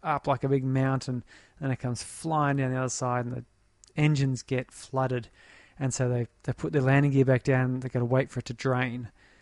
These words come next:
but there's another big wave coming, and they, uh, and they, well, they, they blast out the, they put their helmets on and blast the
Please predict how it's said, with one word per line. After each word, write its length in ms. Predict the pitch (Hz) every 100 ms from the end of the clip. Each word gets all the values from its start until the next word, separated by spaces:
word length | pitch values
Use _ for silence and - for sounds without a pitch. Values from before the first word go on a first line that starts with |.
| _ -
but 120 | 165
there's 140 | 156 131
another 240 | 131 127
big 180 | 127 123
wave 480 | 123 120 123 120 -
coming, 380 | 123 117 110 - _ _ _ _ _ _ 127
and 160 | 120
they, 220 | 120 120
uh, 320 | 117 117 117 135 -
and 260 | 131 135 131
they, 60 | 135
well, 160 | 135
they, 160 | 123 107 _ -
they 80 |
blast 480 | 123 139 135 135 -
out 160 | 131 143
the, 240 | 123 117
they 100 | -
put 180 | - 175
their 100 | 139
helmets 360 | 139 156 151 165
on 220 | 175 175 - - -
and 100 | 127
blast 320 | 127 131 120
the 240 | 131 123